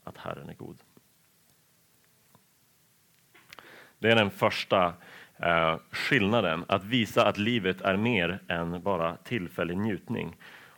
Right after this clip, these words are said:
Och det här gör, eh, eller för oss till ett antal kontrastpunkter. Jag har redan nämnt några av dem. Eh, Petrus skriver om hur de kristna tidigare deltog i vilda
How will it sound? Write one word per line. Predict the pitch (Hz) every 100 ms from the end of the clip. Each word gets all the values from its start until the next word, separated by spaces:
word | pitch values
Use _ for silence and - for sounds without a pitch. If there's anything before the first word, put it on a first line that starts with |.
| -
Och | 107
det |
här | 113 123 120 117 - -
gör, | - 110 107 101 - -
eh, | - 90 87 90 -
eller | 95 92
för | - 120 104
oss | 87
till | 92
ett | 92
antal | 110 95 92 107 90 82
kontrastpunkter. | - 92 90 98 82 - 95 95 82
Jag | 80
har | 90
redan | 90 85
nämnt | 92 92 85
några | 92 90 82 85
av | 76
dem. | 80 82 - - - - - - _ -
Eh, | 87 85
Petrus | 85 - 127 120 123 - - -
skriver | - 110 98
om | 95 98
hur | 101 98 95
de | 101 98
kristna | 110 95 113 95
tidigare | 127 107 107 95
deltog | 107 98 92 101 92 90
i | 90 85 87 -
vilda | 95 101 87 80 85